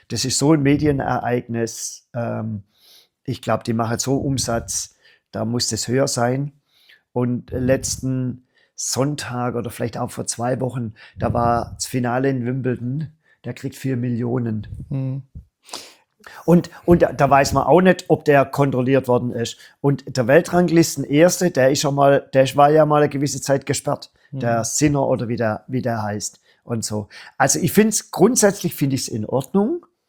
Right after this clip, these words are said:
Speaker 1: Man darf aber in allem eines nicht vergessen, auch, ähm, also ich find's deswegen in Ordnung, weil's da ja an die, an die schweren Etappen,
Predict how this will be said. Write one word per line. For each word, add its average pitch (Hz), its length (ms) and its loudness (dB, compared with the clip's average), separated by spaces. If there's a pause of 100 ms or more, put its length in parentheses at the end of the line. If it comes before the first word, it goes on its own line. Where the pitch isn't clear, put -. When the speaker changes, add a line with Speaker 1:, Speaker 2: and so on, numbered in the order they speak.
(920)
Speaker 1:
Man 156 180 4
darf 185 300 4
aber 170 480 2
in 151 240 2
allem 180 340 4 (100)
eines 165 680 2 (200)
nicht 160 300 0
vergessen, 160 800 0 (1160)
auch, 139 480 4 (120)
ähm, 127 460 2 (340)
also 147 160 2
ich 147 80 0
find's 190 220 4
deswegen 190 400 6
in 180 160 6
Ordnung, 160 500 4 (240)
weil's 139 240 4
da 143 140 8
ja 147 180 8
an 131 160 2
die, 131 260 4
an 127 120 -2
die 120 80 -4
schweren 160 420 4
Etappen, 233 540 -4